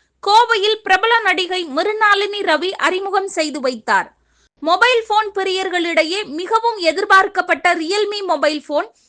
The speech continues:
தனது புதிய வரவான Realme fourteen Pro மாடல் கோவையில் அறிமுகம் செய்யப்பட்டது. கோவை சரவணம்பட்டி பகுதியில் உள்ள சென்னை மொபைல்ஸ் நிறுவனத்தின் வீட்டு உபயோக பொருட்கள்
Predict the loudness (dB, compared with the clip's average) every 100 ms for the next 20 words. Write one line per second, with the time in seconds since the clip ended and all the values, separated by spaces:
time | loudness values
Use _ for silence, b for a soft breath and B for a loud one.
0 | _ -2 0 -2 -2 -2 0 0 2 2
1 | 4 2 2 0 -4 -8 -4 -2 -2 -6
2 | -8 -2 -2 -2 -6 -4 -2 0 2 2
3 | 0 -4 -8 -2 2 2 2 -2 -2 -2
4 | -2 -2 -6 -8 -6 -4 -4 -6 -6 -6
5 | -8 -12 _ _ _ _ _ 2 4 2
6 | 0 2 4 2 0 -2 -4 -2 0 -2
7 | -4 -4 -4 -4 -2 -2 -4 -4 -2 -2
8 | -2 -2 -2 -4 -6 -6 -4 -2 -2 -2
9 | -6 -10 -12 -6 -2 0 0 -2 -2 -2
10 | -2 -2 -2 -2 -4 -2 -2 -2